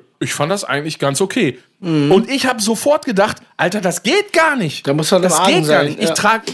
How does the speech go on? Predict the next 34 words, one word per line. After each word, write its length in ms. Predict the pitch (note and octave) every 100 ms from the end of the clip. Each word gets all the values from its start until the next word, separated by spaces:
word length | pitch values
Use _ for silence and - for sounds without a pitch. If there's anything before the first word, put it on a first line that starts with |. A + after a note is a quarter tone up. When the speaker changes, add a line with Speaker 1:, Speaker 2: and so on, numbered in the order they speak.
| - - _ _ _ _ -
Speaker 1:
ich 240 | C#4+ D4
ha-, 100 | C#4 A#3+
ich 180 | C#4+
trag 260 | - A#3 G#3
selber 320 | E3 B3+ D#4
eine 160 | A#3 D#3
Brille. 400 | C3 D3 A#3 - _ -
Das 160 | D#3+ A3
ist 140 | A3
jetzt 200 | F#3+ -
nicht 140 | F#3+ -
so 100 | C#3+
viel. 280 | - A#3 C4+
Das 160 | F#3+
sind 200 | G#3 G#3
irgendwie 320 | G3+ G3+ F3+
ein, 280 | - G3 A#3
zwei, 360 | - - F#3 A3 A3+
äh, 600 | F#3+ F#3+ F#3 D3+ D#3+ C#3+
Dioptrien 720 | E3 F#3 - - B3 D#4+ D#4+ _ _ _ _ _ _ - -
oder 240 | F#3 G3+
sowas. 340 | G3+ A#3 A#3 - _ _ _ _ -
Also 260 | E3+ E3
zum 260 | - - F3
Lesen 640 | F3+ B3+ C4 B3+ B3 G3
brauche 300 | D#3+ F3+ D4
ich 80 | D4
das, 320 | - B3+ B3+
ansonsten 680 | - G#3+ G3+ A3 A3 A#3+ A3
ist 480 | - C#3 C#2+ G3 G3
das 100 | G#3
alles 220 | F3+ F3+
ganz 160 | D#3+ C#3
gut. 160 | A#3